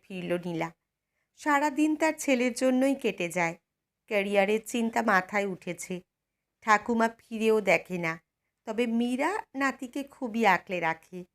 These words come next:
জয়শ্রীও যতক্ষণ বাড়িতে থাকে খুব খেয়াল রাখে। সমস্যা শুরু হলো অন্নপ্রাশনের সময়। বাড়ির সবাই যখন নাতির অন্নপ্রাশনের দিন গুনছে, তখন জয়া বেঁকে বসলেন। বললেন,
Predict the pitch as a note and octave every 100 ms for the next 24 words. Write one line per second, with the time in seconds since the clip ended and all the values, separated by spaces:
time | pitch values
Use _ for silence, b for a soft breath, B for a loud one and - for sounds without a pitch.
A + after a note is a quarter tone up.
0 | _ _ _ _ G3+ G#3+ G#3+ A3 - D4+
1 | D#4 D4 G#3+ G3+ C4 - D4+ C#4 A3+ A#3
2 | C4+ B3+ C4+ F4 F4+ - D#4+ _ - F#3+
3 | E3+ E3 E3 - F3+ F3 _ _ _ _
4 | _ _ - C#4+ C4+ D#4+ - F#4 - E4+
5 | F4 E4+ C#4 D4+ B3 A3+ A3+ A#3+ G3 F#3
6 | - F#3+ F3+ - F3 E3 E3+ _ _ _
7 | _ _ _ G#3+ G#3 G3 F#3+ - G3+ G#3+
8 | A#3 A#3+ A#3+ C4+ B3+ G#3 G3 A#3 - A3+
9 | G#3+ G#3 G#3+ A3 - B3 A#3+ A#3 A3+ A3
10 | A3+ C4 B3 A#3+ F#3+ F#3+ _ _ _ _
11 | A3 G#3+ - A#3 G#3 G3+ G#3 D#4+ G#3+ F3+
12 | F3+ E3+ E3+ - F#3 F3 F3 _ _ _
13 | _ F#3+ G#3 G3 F#3 F3